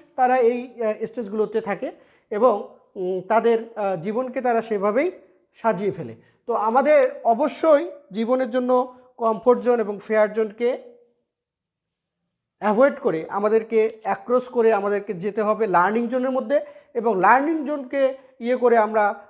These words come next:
আহ, ওভারকাম করে আমরা যাব হচ্ছে গ্রোথ জোনের মধ্যে। এভাবেই আমাদের লাইফ সাইকেল যদি আমরা, আহ, তৈরি করতে পারি,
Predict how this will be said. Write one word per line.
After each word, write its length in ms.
আহ, 440
ওভারকাম 360
করে 240
আমরা 240
যাব 240
হচ্ছে 280
গ্রোথ 260
জোনের 240
মধ্যে। 280
এভাবেই 380
আমাদের 340
লাইফ 280
সাইকেল 280
যদি 380
আমরা, 480
আহ, 120
তৈরি 280
করতে 240
পারি, 260